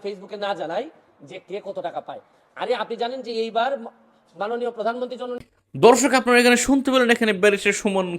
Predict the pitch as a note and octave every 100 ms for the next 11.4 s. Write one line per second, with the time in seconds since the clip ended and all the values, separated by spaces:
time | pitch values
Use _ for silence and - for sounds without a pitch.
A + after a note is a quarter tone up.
0 | - E3+ D#3+ F3 G3+ D#3 D3 C#3+ C#3 E3
1 | D#3+ D3 D3+ E3 C4+ - - - _ -
2 | F3 D3+ D#3 C#3 C#3 C#3 C3+ C3+ C3+ C3+
3 | D3+ E3 D3 C3+ B2+ C#3 C#3 C#3+ - C#3+
4 | D3 C#3 C#3 C3+ C3+ C#3+ C#3+ C#3+ - -
5 | - _ - F3 A#3 A#3+ A3 F#3 G#3+ G3+
6 | D#3 D#3 D#3+ G3 F3 D#3 D#3 D#3 D#3 D3+
7 | D3+ C#3+ C#3 D#3 E3+ D3+ - C3+ B2 A#2
8 | - _ _ D3+ D#3+ E3+ E3+ G#3+ G3 G#3+
9 | G#3 F#3+ F3+ E3+ E3+ E3 D#3+ D3+ D3 D3
10 | D3 C3+ F3+ E3+ - B2 B2 B2+ C3 C3+
11 | C3 C#3 C3 A#2+